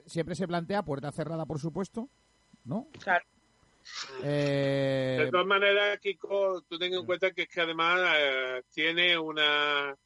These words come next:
Speaker 3: una doble lectura. Primero, los, los equipos con los que jugamos no está el Zaragoza, ¿eh? El
Speaker 2: No.
Speaker 3: Fútbol Club Barcelona, Bilbao, Vázquez, Baskonia, Tenerife y Juventud,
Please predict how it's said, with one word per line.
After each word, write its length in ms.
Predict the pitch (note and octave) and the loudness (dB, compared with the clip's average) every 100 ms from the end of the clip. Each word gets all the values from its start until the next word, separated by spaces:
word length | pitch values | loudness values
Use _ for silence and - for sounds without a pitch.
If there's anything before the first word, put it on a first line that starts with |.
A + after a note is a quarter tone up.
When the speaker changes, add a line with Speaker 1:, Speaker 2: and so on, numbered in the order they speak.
| _ _ _ _ | _ _ _ _
Speaker 3:
una 240 | - F3 E3+ | -2 0 2
doble 360 | E3+ E3 D#3+ | 0 0 0
lectura. 440 | D3+ - C3+ A#2 - _ _ _ | -2 -2 -4 -4 -6 _ _ _
Primero, 380 | - E3+ G3+ F#3+ | -2 2 2 2
los, 280 | E3 D#3+ D#3+ - | 0 -4 -6 -8
los 260 | F3+ E3+ | -2 -2
equipos 400 | D#3+ G#3+ G#3 G#3+ - | 0 -2 0 -2 0
con 160 | F#3 | 2
los 120 | F3+ | 2
que 140 | - A3 | 2 4
jugamos 460 | G3 F3 F#3+ G3+ | 4 2 0 -2
no 100 | F3+ | -2
está 160 | E3 F3 | -2 -2
el 80 | D#3 | -2
Zaragoza, 520 | E3 D3 A#2 G#2+ C3 D3+ | -2 -2 -4 -12 -6 0
¿eh? 160 | A3 - _ _ _ | 0 -2 _ _ _
El 200 | E3+ E3+ | 2 2
Speaker 2:
No. 100 | C4 | 2
Speaker 3:
Fútbol 420 | - G#3+ G3+ F#3 - | -2 -4 -4 -10 -8
Club 280 | G#3+ G#3 F#3 | -2 0 2
Barcelona, 580 | F#3+ G3 F3 E3+ G3 G#3+ A3+ _ | 0 -4 -6 -4 -2 -2 -4 _
Bilbao, 720 | E3 D#3+ D3+ F3 G3+ B3+ B3+ _ _ _ | -8 -8 -2 2 2 0 -4 _ _ _
Vázquez, 680 | E3 G3 G3+ - G#3 A3 A#3 _ _ _ - | 0 0 0 -4 0 0 0 _ _ _ -10
Baskonia, 840 | D#3 D#3+ - G3+ G#3 G#3 G#3+ A3 | 0 0 0 0 0 2 0 0
Tenerife 960 | F#3+ F3 E3 D#3+ F#3+ G#3+ - A#3+ B3 _ _ - | 0 0 2 2 2 0 2 2 2 _ _ -6
y 140 | F3+ | -4
Juventud, 580 | E3 D#3+ C#3+ - G#3 | 0 2 0 4 4